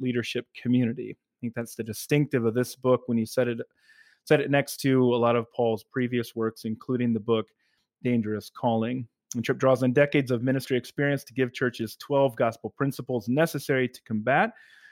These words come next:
this leadership crisis. I got a chance to talk with Paul for my Gospel Bound podcast,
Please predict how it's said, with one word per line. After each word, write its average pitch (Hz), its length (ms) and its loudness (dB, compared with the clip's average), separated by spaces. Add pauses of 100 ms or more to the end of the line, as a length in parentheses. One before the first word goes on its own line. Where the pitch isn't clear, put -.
(240)
this 143 220 2
leadership 135 420 0
crisis. 139 640 2
I 113 60 -6
got 131 160 0
a 120 40 -4
chance 131 340 -2
to 110 100 -6
talk 131 420 0
with 123 240 -4
Paul 127 280 4
for 120 500 0 (360)
my 110 60 -10
Gospel 131 340 0
Bound 131 320 4
podcast, 127 720 2